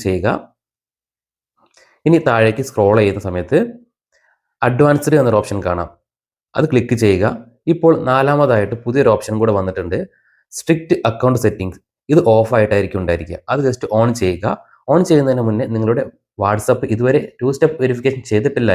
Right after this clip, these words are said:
എങ്കിൽ അത് ചെയ്യുക നിർബന്ധമാണ്. അപ്പോൾ ഇത് on ചെയ്യുമ്പോൾ ഇങ്ങനെയാണ് വരുന്നത്. ഈ ഒരു മൂന്ന് കാര്യങ്ങളാണ് ഇപ്പോൾ ഈ ഒരു സെറ്റിംഗ്സിനെ കൊണ്ട് ഉപകാരമാകുന്നത്. ഇവിടെ നെ-, വായിച്ചു നോക്കി, ഇത് വായിച്ചു നോക്കിയതിന് ശേഷം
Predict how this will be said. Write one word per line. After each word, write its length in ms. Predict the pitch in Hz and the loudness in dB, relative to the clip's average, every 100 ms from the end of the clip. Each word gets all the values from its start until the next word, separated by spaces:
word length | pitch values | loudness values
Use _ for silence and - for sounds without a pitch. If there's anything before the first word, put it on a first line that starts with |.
| 87 | -2
എങ്കിൽ 160 | 87 123 104 | -6 -8 -8
അത് 120 | 143 - | -8 -2
ചെയ്യുക 240 | 104 101 107 - - _ 101 | 0 2 -2 -6 -12 _ -6
നിർബന്ധമാണ്. 540 | 92 95 90 85 123 220 _ _ _ - | -2 0 0 0 -2 -6 _ _ _ -6
അപ്പോൾ 180 | - 156 139 | 0 0 0
ഇത് 100 | 165 117 131 | -2 0 -2
on 40 | 127 | 0
ചെയ്യുമ്പോൾ 480 | 110 98 95 104 131 120 | -2 -2 -6 -4 -4 -2
ഇങ്ങനെയാണ് 320 | 110 120 98 98 | -2 0 0 -2
വരുന്നത്. 260 | 87 92 110 131 | -2 -4 -4 -2
ഈ 40 | 151 | -2
ഒരു 60 | 139 | 0
മൂന്ന് 200 | 131 151 156 | 0 0 0
കാര്യങ്ങളാണ് 540 | 104 104 120 101 92 143 - _ 120 | -2 0 0 0 0 -2 -6 _ -10
ഇപ്പോൾ 180 | 113 127 104 | 0 0 2
ഈ 40 | 120 | 0
ഒരു 60 | 123 | -2
സെറ്റിംഗ്സിനെ 420 | 113 107 113 113 107 | -6 -6 -4 -2 0
കൊണ്ട് 140 | 101 147 | 0 -2
ഉപകാരമാകുന്നത്. 680 | 123 113 107 95 90 85 82 - _ _ _ _ _ _ _ _ _ - | 0 0 2 2 0 -2 -8 -12 _ _ _ _ _ _ _ _ _ 0
ഇവിടെ 160 | 120 131 113 | 2 2 0
നെ-, 100 | 117 - | -4 -2
വായിച്ചു 280 | 110 110 117 120 | 0 0 2 0
നോക്കി, 220 | 110 113 - 123 | 0 -2 -6 0
ഇത് 80 | 135 131 | 2 4
വായിച്ചു 260 | 117 - 147 | 2 2 0
നോക്കിയതിന് 340 | 110 107 107 104 | 0 0 -2 -4
ശേഷം 200 | 95 | -6